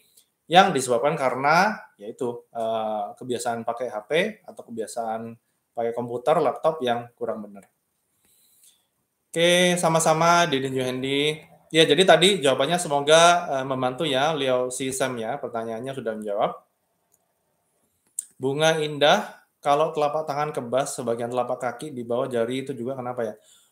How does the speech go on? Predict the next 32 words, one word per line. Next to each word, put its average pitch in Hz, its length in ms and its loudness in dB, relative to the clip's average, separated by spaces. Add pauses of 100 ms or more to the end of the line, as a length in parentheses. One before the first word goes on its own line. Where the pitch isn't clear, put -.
(100)
Oke, 160 400 2
kalau 170 240 4
telapak 170 320 2
tangan 170 320 0
kebas 123 540 0
atau 131 180 -2
mati 139 240 -2
rasa 135 320 2
ya, 113 180 0 (680)
itu 208 580 2
penyebabnya 147 400 2
macam-macam. 120 800 -2
Cuman 135 480 0
yang 131 240 -4
paling 165 300 2
umum 143 420 -2
itu 165 400 -4
carpal 151 400 4
tunnel 127 380 0
syndrome 117 480 -6
biasanya. 107 640 -6 (380)
Tapi 180 500 2
ya 117 160 -4
lagi-lagi 117 400 -2
penyebabnya 131 320 -2
macam-macam. 127 640 -4
Cuman 131 200 -4
yang 151 120 0
paling 135 240 0
umum 147 160 -6
sih 170 240 -2
itu. 120 240 -4